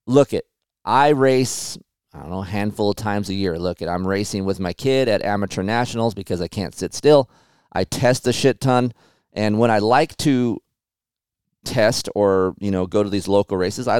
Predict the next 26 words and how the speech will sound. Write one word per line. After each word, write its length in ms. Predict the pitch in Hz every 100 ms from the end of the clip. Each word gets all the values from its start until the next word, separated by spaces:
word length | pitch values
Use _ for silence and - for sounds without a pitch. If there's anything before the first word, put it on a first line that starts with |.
| 117
try 340 | - - 98 113
to 80 | 117
go 220 | 104 110
as 120 | -
fast 320 | - 113 113
as 100 | 117
I 100 | 117
can. 280 | 113 139 131
I 60 | 82
try 200 | - 107
to 100 | 95
push 320 | - 127 -
myself 580 | 113 104 - 101 101 - _ _ _ _
as 260 | 104 120 120
much 300 | 113 113 117
as 120 | 98
I 100 | 98
can, 340 | - 151 139
but 120 | 104 110
I 120 | 113
need 240 | 113 127
a 40 | 120
suspension 520 | 117 - 117 117 107
that 200 | 101 95
is 220 | 92 95
comfortable. 560 | - 127 - 90 -